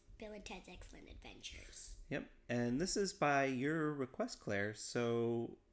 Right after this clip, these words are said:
Speaker 2: uh, without talking about the trailer or anything, what from the original made you want to watch the sequel so badly?
Speaker 1: I wanted to watch the sequel because I wanted to see what's different from the original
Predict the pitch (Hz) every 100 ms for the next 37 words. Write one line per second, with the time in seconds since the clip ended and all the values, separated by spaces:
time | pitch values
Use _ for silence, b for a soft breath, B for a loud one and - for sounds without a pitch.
0 | _ _ - 113 113 113 113 - - -
1 | 139 180 - 160 - 127 113 - - 165
2 | 117 95 98 - 98 98 98 - - 113
3 | 123 147 - - - 120 110 104 120 110
4 | 101 101 98 110 101 101 95 - 101 101
5 | 104 98 98 - - - - - 95 -
6 | 143 135 101 92 101 95 104 98 - -
7 | _ B B B B B B - 262 240
8 | 226 254 262 339 - 349 254 226 233 -
9 | - 233 - 208 185 - 233 247 311 381
10 | B B - 247 - 262 247 233 - -
11 | 226 233 240 247 - - 254 233 - 220
12 | 233 233 196 208 214 - 196 214 202 202
13 | 220 220 240 254 - 233 214 208 202 190
14 | 185 175 - 208 208 220